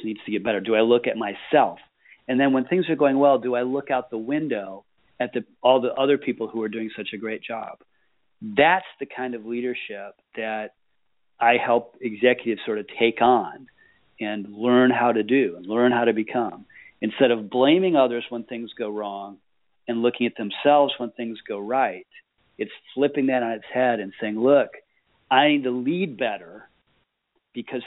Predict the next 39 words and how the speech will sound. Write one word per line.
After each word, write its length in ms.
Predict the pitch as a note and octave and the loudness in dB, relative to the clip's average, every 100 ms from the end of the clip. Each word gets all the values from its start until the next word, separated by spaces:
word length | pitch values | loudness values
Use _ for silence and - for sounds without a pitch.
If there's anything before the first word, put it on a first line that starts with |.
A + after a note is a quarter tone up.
| - | -4
things 180 | C3 C3 | -4 -2
are 60 | |
not 200 | C3 A#2+ | -4 -4
going 260 | A#2 B2 A#2+ | -6 -8 -8
as 120 | A2 | -8
well 360 | A2+ A#2 A2 G#2+ | -4 -2 -2 -4
as 120 | A2+ G#2+ | -10 -8
they 140 | A2 G#2 - | -6 -8 -6
could. 300 | - A#2+ F2 - | -4 -4 -4 -10
I 160 | - B2+ | -2 2
need 180 | C3 B2+ | 4 4
to 60 | |
be 160 | B2 A#2+ | 2 0
a 40 | |
better 260 | G#2+ A2 G2+ | 0 -4 -6
leader." 360 | G#2 A#2+ F#2 _ _ _ _ _ _ _ | -6 -8 -8 _ _ _ _ _ _ _
Look 180 | A2 A2+ | -2 2
in 100 | A#2+ | 4
the 60 | |
mirror. 480 | B2 B2+ G#2+ F2+ F#2+ _ _ _ _ _ B2+ | 6 4 2 -4 -14 _ _ _ _ _ -2
And 120 | B2+ | 2
then 120 | B2+ | 4
when 120 | B2+ | 2
things 260 | B2+ D3 C#3+ | 4 4 4
are 60 | |
going 320 | C3 C3 B2+ A#2+ | 2 2 2 4
well, 320 | C3+ B2+ A#2 | 6 6 4
it 100 | B2 | -2
is 100 | G#2+ - - | -6 -8 4
all 280 | B2 B2+ B2+ | 6 6 2
about 420 | A#2 A2+ A2 - _ | -2 -6 -6 -14 _
my 160 | A2+ A2 - | -14 -14 -14
team. 320 | G#2 F#2+ F2+ | -14 -14 -16
It's 140 | - - - | -20 -18 2
all 240 | A#2 C3 | 4 6
about 320 | C3 B2 A#2 | 4 2 0
those 240 | C3+ C3+ C#3 - | 4 4 4 2
folks 300 | C3+ B2 - G#2+ | 0 0 -4 -2
there, 460 | A#2+ G#2+ F#2 F#2 | 0 0 -4 -12